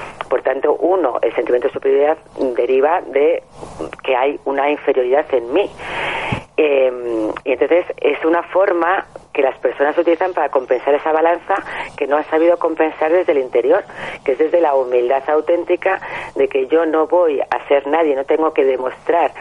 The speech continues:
a nadie fuera lo que yo soy o lo que yo valgo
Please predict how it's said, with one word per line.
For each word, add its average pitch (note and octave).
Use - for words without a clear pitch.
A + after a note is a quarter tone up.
a B2+
nadie C#3+
fuera D3
lo B2+
que C3
yo C3+
soy F#3
o B2
lo B2
que B2
yo B2+
valgo D#3+